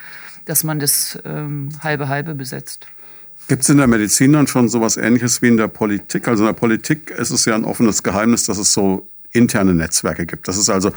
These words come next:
Speaker 2: sowohl Männerklüngel gibt, die sich zusammenschließen, als dass es auch Frauen gibt, die in der Politik organisiert sind und sich dann gegenseitig stützen,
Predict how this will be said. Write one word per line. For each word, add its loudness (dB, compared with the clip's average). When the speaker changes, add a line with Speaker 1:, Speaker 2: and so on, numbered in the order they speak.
Speaker 2:
sowohl 2
Männerklüngel 4
gibt, 0
die 0
sich -2
zusammenschließen, 4
als 0
dass -2
es 2
auch 0
Frauen 2
gibt, -2
die 2
in 4
der 2
Politik 0
organisiert 2
sind 4
und -2
sich -4
dann -2
gegenseitig 0
stützen, -2